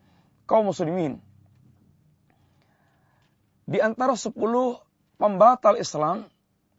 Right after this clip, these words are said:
kita telah menyampaikan tiga pembahasan. Yang pertama, asyirku fi ibadatillah. Kesyirikan di dalam hal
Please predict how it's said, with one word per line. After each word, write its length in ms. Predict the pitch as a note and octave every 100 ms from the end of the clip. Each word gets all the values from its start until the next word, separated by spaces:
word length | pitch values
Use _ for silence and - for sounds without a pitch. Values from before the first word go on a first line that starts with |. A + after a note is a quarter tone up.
| _ _ _ _ _ _ _ _ _ _ _ _
kita 240 | G#3+ C4
telah 320 | - G#3+ G#3+ G3+ - - -
menyampaikan 800 | G3 G3 F3+ G#3+ G#3 G#3 F#3+ F#3
tiga 400 | A#3 G3+ D#3+ G3+
pembahasan. 800 | F#3+ F3+ F#3 D#3+ F#3 G3+ G#3+ _ _ _ _ _ _ _ _ _ _ _ _ _ _ _ _
Yang 320 | E3 G#3+ G#3
pertama, 800 | G3+ G3+ - G#3+ A3+ A#3+ A#3+ A#3+ _ _ _ _ _ _ _ _ _ _
asyirku 480 | G3 - A#3+ A3+ G#3+
fi 160 | G3 F#3
ibadatillah. 720 | E3 F3 D#3+ E3 C3+ C3 - _ _ _ _ _ _ _ _ _ _ _ _ _ -
Kesyirikan 560 | C3 E3 E3+ F3 G#3
di 160 | F#3 D#3+
dalam 320 | E3+ F#3 D#3
hal 320 | F3+ G3+ G3+